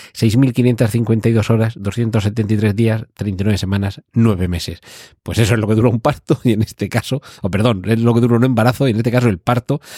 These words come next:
tendrá lugar, ya digo, esa noche de Halloween de este año, treinta y uno de enero de dos mil veinticuatro, muy expectantes, muy, muy, muy expectantes ante esta nueva película de Rodrigo Cortés,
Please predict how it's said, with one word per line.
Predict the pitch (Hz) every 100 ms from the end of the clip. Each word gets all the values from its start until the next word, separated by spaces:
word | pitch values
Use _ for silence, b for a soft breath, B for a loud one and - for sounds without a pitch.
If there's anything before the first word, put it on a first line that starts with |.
| B -
tendrá | 98 104
lugar, | 110 110 104
ya | 90
digo, | 98 143 170
esa | 101 - 98 95 92
noche | 98 123 131 - 135 156 B B B -
de | 113 113
Halloween | 98 - 123 120 127 113
de |
este | 101 101
año, | 110 131 156
treinta | 139 92 90 98
y |
uno | 127 120 110
de | 107
enero | 104 131 113 107
de |
dos | 107 107
mil | 131 117
veinticuatro, | 104 104 131 139 151 B B B B _
muy | 131 139 160 170
expectantes, | 139 - 113 _ 127 131 147 131
muy, | 131 160 180
muy, | 135 147 156
muy | 123 147 147
expectantes | 135 - 92 - 117 117 127 120 -
ante | 104 104 117 110
esta | - 110
nueva | 107 135 151 123
película | 107 110 117 120
de | 113
Rodrigo | 104 107 113 95
Cortés, | 95 - 127